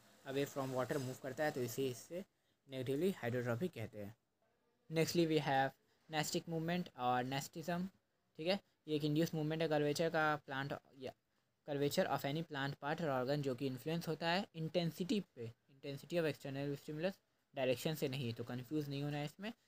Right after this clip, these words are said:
ठीक है। बस इसका तीन point याद रख लेना है। Basically ये mature plants में होता है mainly, ठीक है। Nesting movement variation in territorial pressure से होता है। कैसे? territorial pressure अप डाउन होगा, तो वो जैसे हम लोग अभी देखे उसमें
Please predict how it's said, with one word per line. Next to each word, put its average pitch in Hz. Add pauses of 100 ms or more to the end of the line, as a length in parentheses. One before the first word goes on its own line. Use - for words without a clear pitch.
(200)
ठीक 156
है। 190 (360)
बस 147
इसका 147
तीन 143
point 135
याद 127
रख 127
लेना 143
है। 139
Basically 139 (360)
ये 135
mature 131
plants 139
में 139
होता 139
है 139
mainly, 135
ठीक -
है। 208 (580)
Nesting 143
movement 151 (440)
variation 139
in 147
territorial 139
pressure 120
से 120
होता 113
है। 117
कैसे? 127
territorial 127
pressure 127
अप 123
डाउन 123
होगा, 139
तो 135
वो 113
जैसे 113
हम 117
लोग 117
अभी 117
देखे 117
उसमें -